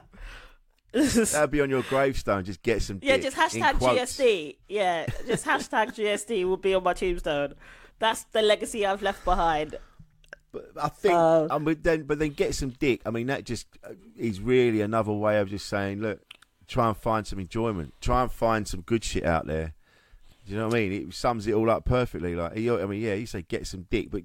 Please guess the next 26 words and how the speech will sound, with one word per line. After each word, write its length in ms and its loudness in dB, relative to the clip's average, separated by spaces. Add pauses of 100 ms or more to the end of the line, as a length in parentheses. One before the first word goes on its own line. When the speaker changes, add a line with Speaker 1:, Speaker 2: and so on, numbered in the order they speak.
Speaker 2:
get 180 -18
that, 140 -10
that 160 -6
you, 260 -2
what 160 2
you 80 -2
mean 240 2
is, 180 -2
like, 300 -2
get 180 -6
some 160 -8
fun, 300 0
have 200 0
some 160 -8
fun, 340 -6 (580)
and 320 -4
if 180 -8
you 100 0
want, 180 2
get 160 -6
some 160 -12
dick. 240 -6
<laughs> 480 -2
It's 280 -8
not 100 -10
Speaker 1:
Yeah, 140 2